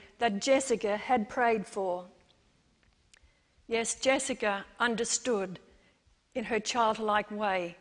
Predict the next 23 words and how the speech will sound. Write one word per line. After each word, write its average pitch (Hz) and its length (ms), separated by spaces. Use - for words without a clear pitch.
the 240 80
meaning 240 600
of 202 100
the 202 80
coming 220 400
of 190 120
the 208 60
Saviour. 185 580
Jessica 277 520
understood 233 880
in 240 80
her 233 180
childlike 220 800
way 202 380
that 202 160
Jesus 277 440
came 247 440
to 226 100
mend 240 500
broken 226 400
marriages, 214 760
broken 233 340
families, 240 800